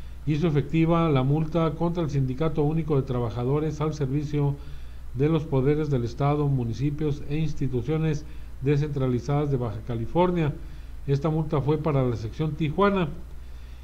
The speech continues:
Y bueno, pues se comenta ahí que esta es la primera multa que se aplica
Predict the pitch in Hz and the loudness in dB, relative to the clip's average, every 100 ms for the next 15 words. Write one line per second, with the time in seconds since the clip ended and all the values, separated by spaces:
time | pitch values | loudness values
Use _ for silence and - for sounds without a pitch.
0 | - - 139 143 143 160 208 214 170 156 | -14 -6 2 6 8 8 6 4 4 2
1 | 135 143 139 131 135 143 175 180 175 180 | 2 2 4 4 2 2 2 2 4 4
2 | 170 170 170 175 160 131 139 156 170 165 | 2 0 0 0 0 2 2 2 2 2
3 | 175 156 160 170 170 - - - - 160 | 2 0 0 -2 -4 -10 -12 -10 -2 2
4 | 165 156 160 160 165 165 165 | 2 2 0 0 2 0 0